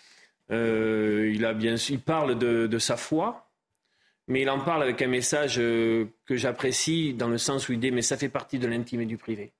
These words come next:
Donc il ne se livre pas là-dessus, trop, tout en disant que c'est quelque chose de central dans sa vie. Euh, il va donc, il fait donc ce tour de,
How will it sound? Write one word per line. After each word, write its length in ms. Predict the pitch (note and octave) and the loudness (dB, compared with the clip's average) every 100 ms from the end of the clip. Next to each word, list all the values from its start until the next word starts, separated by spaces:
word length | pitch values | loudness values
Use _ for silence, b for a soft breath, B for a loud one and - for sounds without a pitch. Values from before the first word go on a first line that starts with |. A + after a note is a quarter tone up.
| _ _ _ _ _ | _ _ _ _ _
Donc 220 | A#2 A#2+ C3 | -6 -4 -2
il 60 | |
ne 40 | B2+ | -2
se 140 | - | 0
livre 280 | A#2+ B2 A2+ | 0 0 -2
pas 180 | A2+ A#2+ | -2 -2
là-dessus, 460 | A2 A2 - A2 A#2 - F3 _ | -2 -4 -6 -12 -12 -16 -18 _
trop, 240 | - G#2 - _ _ - | -4 -4 -4 _ _ -8
tout 160 | A#2+ A#2 | -4 -2
en 60 | |
disant 340 | A2 A2+ A#2+ A#2 | 0 0 -2 -2
que 100 | A2+ | -4
c'est 340 | - A2+ A2 B B | 0 0 0 B B
quelque 220 | A2 A2+ | -4 -2
chose 260 | G#2+ A#2+ A2 | 0 0 0
de 60 | A2 | -2
central 580 | A2+ A#2 - B2+ A#2+ A#2 _ _ | -2 -4 -2 -2 -2 -6 _ _
dans 120 | A2 | -6
sa 160 | A2 A2 | -4 -4
vie. 200 | G2+ D#3 - _ _ b b b b G#2 | -4 -6 -10 _ _ b b b b -2
Euh, 260 | A2+ A2+ | 2 2
il 120 | A#2 | 2
va 120 | A#2 A#2+ | 2 2
donc, 220 | B2+ B2 | 0 2
il 120 | A#2 | 0
fait 180 | - A2+ | 0 -2
donc 280 | G#2+ A#2+ A#2+ | 0 0 0
ce 120 | - | -2
tour 260 | G#2+ C3+ A2+ | -4 -2 0
de, 360 | A2 G#2+ G#2 | 2 2 0